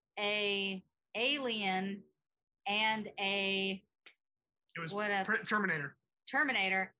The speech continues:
Speaker 1: is
Speaker 2: Well, there's, <sighs> I, I know who you're gonna say, and I think you're right, but I think there's a second one now.
Speaker 1: It's Bill Paxton.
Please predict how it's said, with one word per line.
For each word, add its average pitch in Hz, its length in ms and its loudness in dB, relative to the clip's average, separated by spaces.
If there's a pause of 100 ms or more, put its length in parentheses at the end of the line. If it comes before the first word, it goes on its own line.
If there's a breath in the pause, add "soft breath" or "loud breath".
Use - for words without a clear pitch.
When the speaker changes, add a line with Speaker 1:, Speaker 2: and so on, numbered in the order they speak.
(320)
Speaker 1:
is 220 760 0 (520)
Speaker 2:
Well, 208 240 0
there's, 208 240 0 (240)
<sighs> - 880 -14
I, 196 140 0
I 202 80 2
know 247 160 4
who 254 40 2
you're 220 160 4
gonna 180 160 0
say, 175 200 -2
and 147 80 -2
I 151 80 -2
think 190 200 -2
you're 170 80 2
right, 160 140 0
but 156 100 -4
I 156 40 -2
think 196 180 -4
there's 180 160 -2
a 156 60 -4
second - 400 -6
one - 120 -14 (340)
now. 127 40 2 (1160)
Speaker 1:
It's 202 140 -6
Bill 277 200 0
Paxton. 208 640 -4